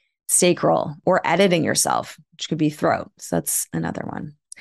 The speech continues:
Um, not allowing pleasure, joy, play at work. I kinda talked about this. So that's literally a sacral imbalance, but it could stem from adhering to outdated global beliefs around work ethic and what a boss really is, which is all the root stuff.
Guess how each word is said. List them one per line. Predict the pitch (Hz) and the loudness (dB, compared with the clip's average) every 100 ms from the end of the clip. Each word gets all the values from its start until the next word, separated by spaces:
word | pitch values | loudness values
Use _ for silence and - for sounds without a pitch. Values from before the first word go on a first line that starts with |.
| - _ _ _ _ _ _ 214 | -20 _ _ _ _ _ _ 4
Um, | 202 190 185 | 6 6 6
not | 196 190 220 | 6 6 4
allowing | 220 202 196 190 170 | 4 4 4 4 0
pleasure, | - 208 202 196 196 196 | 2 2 4 2 4 2
joy, | 185 180 185 180 185 - | 2 2 4 4 2 0
play | 175 170 | -4 -2
at | - | -4
work. | 170 190 190 190 | 0 2 0 -2
I | 175 | -8
kinda | 175 170 | -6 -6
talked | 175 165 170 | -4 -6 -6
about | 170 170 - | -2 -2 2
this. | 170 - | 0 0
So | - - | -2 2
that's | 190 214 185 | 4 4 2
literally | 175 254 220 196 185 | 4 6 6 6 4
a | - | 2
sacral | 220 226 196 | 0 2 2
imbalance, | - 175 165 165 170 | 0 0 0 0 -4
but | - 180 | 0 0
it | 180 | 2
could | - 185 | 0 0
stem | - 175 175 | 0 0 0
from | 170 165 | 0 -2
adhering | - 160 165 | -2 0 0
to | - - | -2 0
outdated | 156 147 160 151 156 - | 0 2 2 4 2 2
global | 165 156 151 - | 2 2 2 0
beliefs | 160 156 202 208 208 - | 0 2 4 4 2 0
around | 175 160 165 | 0 0 0
work | 160 202 202 | 2 2 2
ethic | 190 190 196 - | 0 2 0 0
and | 170 | -4
what | 160 151 | -2 -2
a | |
boss | 151 156 160 - | 0 0 0 -2
really | 160 160 185 | 0 2 4
is, | 185 180 | 4 2
which | 170 | -4
is | 156 | -4
all | 143 - | -2 -2
the | 131 | 2
root | 170 185 | 2 2
stuff. | - 190 185 185 | 2 2 0 -2